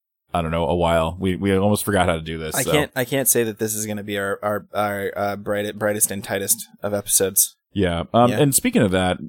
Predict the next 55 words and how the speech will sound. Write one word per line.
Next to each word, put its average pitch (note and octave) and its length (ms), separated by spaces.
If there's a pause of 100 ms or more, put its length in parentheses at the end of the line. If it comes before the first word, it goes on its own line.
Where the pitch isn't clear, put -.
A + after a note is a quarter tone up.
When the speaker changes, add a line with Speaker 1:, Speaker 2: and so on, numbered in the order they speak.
(140)
Speaker 1:
uh, G2 440
we B2 120
should - 160
talk G#3+ 220
about F#2+ 380
how G2+ 180
often F2+ 460
we're G2 120
gonna F#2 120
be F#2 80
able F2 140
to E2+ 60
do F2 120
this E2+ 260
and F2+ 140
whether F2+ 200
or F2+ 60
not F2+ 220
we F2+ 120
even F2 200
can F#2 300
do E2+ 160
it D#2+ 180
after, E2 480
you E2+ 120
know, E2 120
net E2+ 180
neutrality E2+ 720
is - 460 (200)
repealed. D#2+ 540 (420)
Speaker 2:
Oh, E3+ 260
yeah. C#3 280
I C3 100
guess G#3 200
this D3 100
is C3 60
a B2+ 60
good A#2 180
time G#2 360
of, A2+ 240
uh, A#2 380
of A2 240
any, G#2+ 380 (120)
um, A2+ 440
since A2+ 260
everything A2+ 340
is G#2+ 180
horribly G#2+ 300
shitty G#2 380
and G2+ 200
net G#2+ 120
neutrality G#2+ 380
has G#2 100
been G2+ 140
repealed, G#2 520